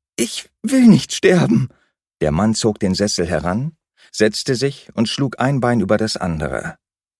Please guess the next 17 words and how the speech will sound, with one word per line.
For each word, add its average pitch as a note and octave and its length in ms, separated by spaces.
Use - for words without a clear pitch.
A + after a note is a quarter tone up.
„Kannst D#2+ 480
du D#2+ 100
dir D2+ 240
vorstellen, F2+ 880
warum D#2 380
ich F#2 180
eine D#2 260
Maske D#2 500
trage?“ G#2 840
„D-, C3+ 100
damit D3 320
ich C#3+ 120
nicht D#3+ 200
erfahre, D3 480
wie C#3+ 60
sie B2+ 200
aussehen?“ F3+ 640